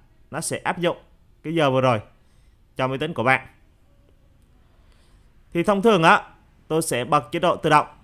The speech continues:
tức là khi có mạng internet, nó sẽ canh đúng giờ vệ tinh luôn. Thì ở cái dòng là Set Time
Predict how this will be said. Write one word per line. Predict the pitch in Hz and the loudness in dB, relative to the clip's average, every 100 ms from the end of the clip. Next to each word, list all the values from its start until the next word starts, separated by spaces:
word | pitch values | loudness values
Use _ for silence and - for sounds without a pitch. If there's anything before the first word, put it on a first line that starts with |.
| - _ _ - | -20 _ _ -12
tức | 208 180 | -6 2
là | 147 120 120 156 - - | 4 6 4 0 -8 -8
khi | 160 | -6
có | 156 | -2
mạng | 175 226 | -2 -2
internet, | - 160 156 196 - - - - - _ | -2 -4 0 -2 -4 -20 -20 -20 -20 _
nó | - 160 | -6 -4
sẽ | 160 117 | -2 -4
canh | - 147 | -2 -6
đúng | 147 170 | -4 -4
giờ | 180 | -2
vệ | 143 98 | -2 -2
tinh | 151 147 | -2 2
luôn. | 151 - - - - - - - - _ | 0 -2 -20 -20 -20 -20 -20 -20 -20 _
Thì | - | -8
ở | 113 107 113 | -4 -2 -4
cái | 175 | -2
dòng | 175 147 | 0 2
là | 127 113 | 4 2
Set | 120 - 196 - | 2 -2 -4 0
Time | 156 139 | 2 2